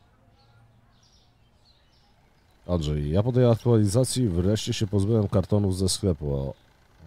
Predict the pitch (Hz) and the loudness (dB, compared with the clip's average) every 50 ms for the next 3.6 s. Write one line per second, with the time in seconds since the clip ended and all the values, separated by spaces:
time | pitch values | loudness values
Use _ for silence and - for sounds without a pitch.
0 | 80 85 98 107 110 104 101 107 120 123 - - - 62 60 69 78 92 113 135 | -8 -6 -4 -4 -2 -4 -4 -4 -4 -6 -6 -8 -10 -10 -8 -4 -2 -2 0 0
1 | 143 147 147 156 131 90 65 - - - 71 80 90 104 117 123 127 127 131 - | 0 0 0 -2 -2 -6 -10 -12 -10 -10 -8 -6 -6 -6 -6 -6 -8 -8 -8 -8
2 | - 143 143 - - - - - - - - - _ _ _ _ _ 82 82 90 | -8 -8 -8 -10 -12 -12 -14 -18 -20 -20 -20 -20 _ _ _ _ _ -10 -10 -10
3 | - - 127 113 95 90 87 87 - - - 76 | -6 -4 -4 -2 -2 -2 -2 -4 -4 -6 -10 -12